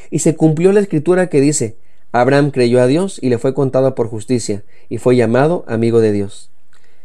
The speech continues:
El Señor va a cumplir su promesa a nosotros, sin duda alguna, pero tenemos que levantarnos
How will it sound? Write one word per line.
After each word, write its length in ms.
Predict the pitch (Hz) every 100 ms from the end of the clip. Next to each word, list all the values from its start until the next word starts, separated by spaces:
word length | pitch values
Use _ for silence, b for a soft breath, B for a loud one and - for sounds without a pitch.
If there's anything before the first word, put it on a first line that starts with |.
| -
El 140 | 156
Señor 280 | 156 190 196
va 60 | 208
a 60 |
cumplir 320 | 202 170 180
su 100 | 175
promesa 440 | 151 135 131 147 151
a 40 |
nosotros, 560 | 139 117 156 127 127 -
sin 280 | - 147 147
duda 180 | 151 143
alguna, 380 | 120 120 98 - b b b
pero 180 | - 131
tenemos 360 | 127 135 156 170
que 100 | 160
levantarnos 800 | 147 139 123 147 147 127 127